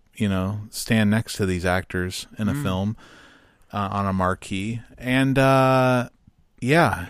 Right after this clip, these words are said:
Speaker 1: it's, uh, it's directed by Joel Schumacher. What did, what did, what, why did you make us watch this, Kevin?
Speaker 2: Well, I saw that neither of y'all had logged it,
Speaker 1: I've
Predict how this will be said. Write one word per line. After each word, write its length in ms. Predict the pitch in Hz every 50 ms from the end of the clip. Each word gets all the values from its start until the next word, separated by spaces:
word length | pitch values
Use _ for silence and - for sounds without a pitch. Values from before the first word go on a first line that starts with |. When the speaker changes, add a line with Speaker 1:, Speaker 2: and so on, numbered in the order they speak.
| - 131
Speaker 1:
it's, 420 | 113 107 110 - - - - -
uh, 640 | 127 120 117 117 117 113 113 113 113 107 107 110 - - _ _ _ _ _ _ _ _ _ -
it's 100 | - -
directed 380 | - - 117 123 127 - - 135
by 140 | 139 131
Joel 220 | 120 123 135 131 135
Schumacher. 580 | - - 156 165 160 127 101 92 - - 90
What 140 | 90 95 110 117
did, 100 | 120 110
what 220 | 113 117 123 123
did, 160 | 127 120 117
what, 280 | 110 113 123 127 117 -
why 300 | 120 120 123 131 135 147
did 180 | 147 139 -
you 60 | - 139
make 180 | 143 139 131
us 140 | 135 - -
watch 320 | 127 131 147 165 - -
this, 420 | - 90 87 87 - - - - - -
Kevin? 400 | - - 104 104 110 127 147 147 - - - - - - - - - - -
Speaker 2:
Well, 340 | - 220 320 349 330 285 262 -
I 80 | 120
saw 240 | 120 - 139 139 135
that 160 | 127 120 - - _ _ -
neither 480 | - - - 123 123 123 131 131 135 127
of 100 | 120 117
y'all 200 | 127 123 127 120
had 140 | 120 110 101
logged 400 | 104 104 104 113 123 127 127 131
it, 240 | 139 139 135 131 - -
Speaker 1:
I've 60 | 120